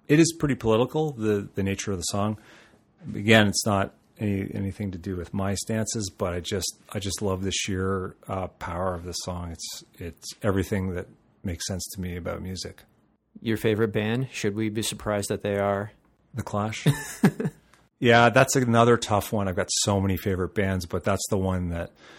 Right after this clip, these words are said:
Speaker 1: my sister first introduced me. So I've gotta, you know, it always comes back to them. But from them, there's so many others. It's, it's really, Vic, it's really an unfair question.
Speaker 2: Okay.
Speaker 1: But,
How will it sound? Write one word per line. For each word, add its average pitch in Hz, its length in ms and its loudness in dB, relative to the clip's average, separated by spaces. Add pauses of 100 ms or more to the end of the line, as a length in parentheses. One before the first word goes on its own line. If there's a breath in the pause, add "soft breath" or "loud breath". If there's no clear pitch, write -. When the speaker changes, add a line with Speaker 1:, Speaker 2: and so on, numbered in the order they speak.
(320 loud breath)
Speaker 1:
my 95 80 -4
sister 87 300 -6
first - 280 -6
introduced 82 440 -8
me. 85 160 -6
So 85 280 -4
I've 85 200 -6
gotta, 87 440 -6
you 87 100 -10
know, 82 120 -10
it 78 60 -10
always 82 280 -10
comes 82 280 -10
back 80 280 -10
to - 120 -14
them. 80 400 -10
But - 220 -12 (520)
from 90 560 2
them, 90 520 -4
there's 78 200 -8 (100)
so 90 200 -2
many 80 480 -6
others. 78 400 -12
It's, - 340 -14
it's - 220 -8
really, 101 380 -2 (720 loud breath)
Vic, 101 240 -4
it's - 160 -10
really 101 180 -2
an 90 80 -4
unfair 87 400 -8
question. 80 460 -10
Speaker 2:
Okay. 90 100 -4
Speaker 1:
But, 104 260 2